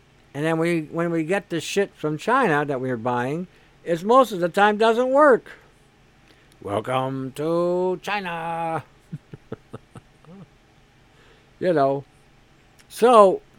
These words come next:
again, you can see how the game is being played.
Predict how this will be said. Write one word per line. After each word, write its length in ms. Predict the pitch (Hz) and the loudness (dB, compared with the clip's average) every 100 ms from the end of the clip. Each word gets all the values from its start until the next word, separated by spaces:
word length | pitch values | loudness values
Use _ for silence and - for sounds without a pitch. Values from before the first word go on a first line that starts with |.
| - _ - - - - - - - - - _ _ | -20 _ -20 -20 -20 -20 -20 -20 -20 -20 -20 _ _
again, 560 | 147 202 220 147 104 117 | -4 0 2 0 -4 -14
you 80 | 123 | -12
can 140 | 160 | -12
see 320 | - 208 220 | -4 -2 0
how 160 | 190 190 | 0 -2
the 100 | 185 | -2
game 380 | 170 196 196 185 | -2 -2 -2 -4
is 120 | 156 | -6
being 380 | 143 156 160 165 | -4 -4 -4 -8
played. 720 | - 226 254 214 143 90 | -4 0 2 2 2 -2